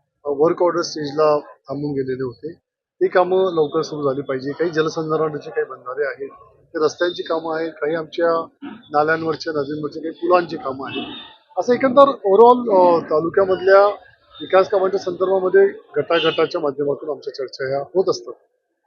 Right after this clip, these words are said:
त्याचाच एक भाग म्हणून आज एक कार्यकर्त्यांची बैठक आमची संपन्न झाली.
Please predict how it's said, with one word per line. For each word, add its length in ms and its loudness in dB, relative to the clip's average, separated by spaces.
त्याचाच 280 0
एक 80 2
भाग 160 4
म्हणून 280 0
आज 140 0
एक 80 -6
कार्यकर्त्यांची 560 -2
बैठक 380 -8
आमची 200 -18
संपन्न 360 -4
झाली. 220 0